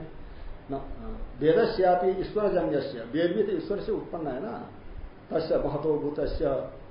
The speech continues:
विश्वसितम ऋग्वेद यजुर्वेद सामवेद, ऐसा वाक्य है। वेदस्यापि ईश्वरजन्यस्य, और वो ज्ञानी ईश्वर भाव में है, हम ब्रह्माष्टमी में पहुंचा हुआ है, तो ईश्वर मान, मान के चल रहे हैं इसको, हम, हम ब्रह्माष्टमी पर पहुंचा हुआ है,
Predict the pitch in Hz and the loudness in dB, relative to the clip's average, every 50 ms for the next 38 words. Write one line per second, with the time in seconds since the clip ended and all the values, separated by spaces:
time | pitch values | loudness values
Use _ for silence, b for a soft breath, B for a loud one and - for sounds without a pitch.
0 | - - 151 151 - 170 - 156 151 - 147 139 131 127 143 143 131 139 143 135 | -8 -6 -6 -4 -2 -4 -2 -2 -2 -2 -2 0 0 0 -2 0 0 2 2 4
1 | 131 135 135 135 131 127 131 139 131 131 135 135 131 131 127 - 147 139 135 135 | 4 4 4 4 4 2 2 0 -2 0 0 0 0 0 -2 -4 -6 -6 -4 -4
2 | 139 151 143 127 - 160 151 156 - - - 196 160 131 - - - - - - | -4 -4 -4 -6 -6 -6 -6 -6 -8 -8 -8 -8 -8 -8 -8 -8 -10 -12 -12 -14
3 | - - - - - - - - - - - - 123 135 147 160 156 160 151 143 | -12 -14 -14 -14 -14 -18 -16 -16 -16 -14 -10 -4 -2 0 2 2 2 0 0 -2
4 | 131 123 - 170 175 185 - - - 196 202 170 143 135 131 131 120 - - - | -2 -2 0 2 2 2 2 -2 -4 -2 -2 0 0 -2 -2 -4 -6 -6 -8 -10
5 | B B B B B - 196 214 220 196 - 190 196 202 202 220 220 208 190 - | B B B B B 4 8 8 8 8 8 6 4 6 4 2 2 2 2 2
6 | 226 220 202 165 160 175 185 190 202 185 185 185 180 156 165 175 180 180 170 180 | 2 2 2 4 4 4 4 4 2 2 2 2 2 0 0 2 0 0 2 2
7 | 185 180 170 196 190 180 - 190 175 175 175 196 185 165 165 170 165 151 151 151 | 2 2 2 2 0 0 0 0 0 0 2 2 4 4 4 4 2 2 2 -2
8 | 147 - - - - - - - 165 160 143 - - 185 180 180 180 175 180 180 | -4 -6 -6 -8 -10 -8 -6 -6 -2 -2 -2 0 2 2 4 4 4 2 2 0
9 | 180 180 - 151 147 156 170 170 170 - 180 165 143 156 156 147 151 147 139 - | 0 -2 -2 -2 -2 -2 -2 -2 -2 -2 -2 0 0 0 0 0 -2 -2 -4 -6
10 | - 135 - - - - - - - - - - - 139 135 143 147 147 - 151 | -8 -10 -12 -12 -14 -18 -18 -18 -20 -18 -12 -10 -6 -4 -2 -4 -4 -6 -6 -4
11 | 143 147 156 160 151 - - - - 127 139 147 147 147 143 - 151 143 - - | -4 -2 -2 -4 -6 -8 -10 -8 -6 -2 0 2 2 2 0 -2 -4 -4 -6 -6
12 | 127 135 135 117 - 127 123 123 131 131 120 117 110 104 - | -6 -6 -6 -4 -4 -4 -4 -4 -4 -6 -6 -6 -8 -12 -14